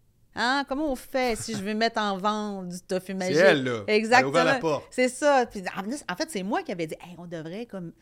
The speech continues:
Speaker 2: Oui, oui.
Speaker 1: pour faire des... En tout cas. »
Speaker 2: Fait
Speaker 1: Fait
Speaker 2: qu'elle
Speaker 1: que
Speaker 2: dit, « OK, mais je le fais. »
Speaker 1: je, je, je le fais, on y va. Mais tu sais, c'est tout ça. Ça m'a tellement déstabilisée qu'après ça, j'étais capable de faire vraiment n'importe quoi. C'était comme, « OK, dis-moi qu'est-ce qui te tente. »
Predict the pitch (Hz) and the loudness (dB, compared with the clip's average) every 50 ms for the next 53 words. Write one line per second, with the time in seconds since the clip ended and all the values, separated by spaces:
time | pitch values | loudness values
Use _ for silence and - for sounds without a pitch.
0 | _ _ _ - - 120 139 151 156 160 156 127 104 220 185 - - 220 226 214 | _ _ _ -12 -6 -4 -2 -2 0 -2 -2 -4 -6 -8 -4 0 2 2 2 2
1 | 190 185 160 147 160 160 - - 196 - _ _ - 110 107 - 120 117 113 107 | 0 -4 -4 -4 -4 -4 -4 -6 -8 -8 _ _ -6 -6 -4 -4 -4 -6 -6 -8
2 | 120 135 139 139 - 196 190 165 147 135 120 131 165 180 160 139 - - 185 - | -6 -6 -6 -6 -6 -6 -6 -4 -4 -4 -2 0 0 0 0 -4 -8 -10 -10 -8
3 | 247 233 220 254 214 262 - 247 233 240 277 285 277 220 - - - 262 269 - | -8 -6 -4 0 2 4 4 4 6 6 6 6 4 2 -2 0 2 4 4 4
4 | - 233 247 240 220 233 262 277 262 254 - 311 - 392 392 - 302 247 - - | 2 2 0 0 0 0 0 0 0 -2 -6 -6 -4 -6 -6 -4 -6 -8 -6 -4
5 | 403 415 - - - - 349 359 359 359 - - - - - 233 233 247 240 - | -6 -6 -6 -6 -6 -4 -4 -4 -6 -8 -12 -20 -8 -2 -2 0 0 -2 -4 -4
6 | - 403 381 349 311 285 294 330 330 240 220 226 220 - 233 214 202 196 202 208 | -4 -4 -2 -2 -2 -2 0 -2 -2 -2 -4 -6 -4 -2 -4 -2 -2 -4 -6 -8
7 | 302 320 311 - - - - 453 440 - - - - 320 320 370 453 - _ _ | -8 -6 -8 -8 -8 -10 -12 -12 -10 -12 -12 -10 -6 -6 -6 -6 -8 -10 _ _
8 | _ _ _ _ _ _ - - - 233 220 - 220 214 - 262 294 330 269 208 | _ _ _ _ _ _ -10 -8 -6 -6 -6 -6 -6 -6 -6 -6 -6 -6 -6 -6
9 | 208 185 - - - 226 240 247 226 233 214 _ - 165 208 - 254 269 247 226 | -6 -8 -6 -4 -4 -2 -2 -2 -2 -4 -10 _ -12 -8 -4 0 0 0 0 0
10 | 240 240 233 196 165 165 - 147 143 - - - - - - - _ _ _ _ | -2 -4 -4 -6 -8 -10 -10 -14 -14 -14 -16 -20 -20 -18 -20 -20 _ _ _ _
11 | _ _ _ - - - 180 - 226 226 240 - - 254 - 330 320 240 220 240 | _ _ _ -14 -10 -8 -4 -4 -6 -6 -6 -8 -10 -8 -6 -6 -8 -6 -6 -8
12 | 285 349 453 466 - 269 233 - - - _ _ _ - 202 180 - _ _ _ | -8 -8 -8 -10 -10 -12 -12 -12 -14 -20 _ _ _ -12 -12 -12 -14 _ _ _
13 | - - | -20 -20